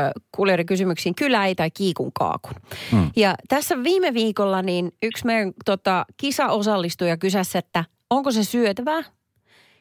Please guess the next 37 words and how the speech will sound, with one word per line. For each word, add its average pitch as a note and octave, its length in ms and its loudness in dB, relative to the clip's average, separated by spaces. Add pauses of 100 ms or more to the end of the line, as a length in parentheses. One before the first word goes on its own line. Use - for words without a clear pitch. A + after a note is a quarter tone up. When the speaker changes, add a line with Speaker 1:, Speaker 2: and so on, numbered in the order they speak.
(100)
Speaker 1:
Ja A#3 60 4
me D#4+ 80 4
vastattiin, C4+ 500 0
että F#3+ 160 0
kyllä. F3 440 0 (680)
Nyt C#4+ 120 4
me D#4+ 80 4
haluttaisiin C4 340 0
tehdä A#3+ 200 2
tähän G#3 360 -2
virallinen F#3 680 0
korjaus. - 680 -4 (280)
Tämä D3+ 100 2
on F#3+ 120 6
hyvin G3 240 4
virallista. A#2+ 500 -4
Speaker 2:
Tai F2+ 100 2
sä F#2 100 4
haluat E2 300 0
tehdä? D2 160 -10 (680)
Ei, A2 160 4 (100)
Speaker 1:
Me - 80 6
Speaker 2:
tehdään - 140 6
Speaker 1:
halutaan F#4 240 2
Speaker 2:
yhdessä. - 240 0
Speaker 1:
tehdä. B3 260 -2
Speaker 2:
Tehdään C#3 220 0
yhdessä, F#2 260 -4
Speaker 1:
Elä A#2+ 100 2
Speaker 2:
no C#3 60 2
niin. D#3 80 0
Speaker 1:
pakita F3+ 320 -4
nyt. D3+ 140 -10
Me A#3+ 80 -2
halutaan D4 280 -2
te-, - 280 -6
joo. G3 120 0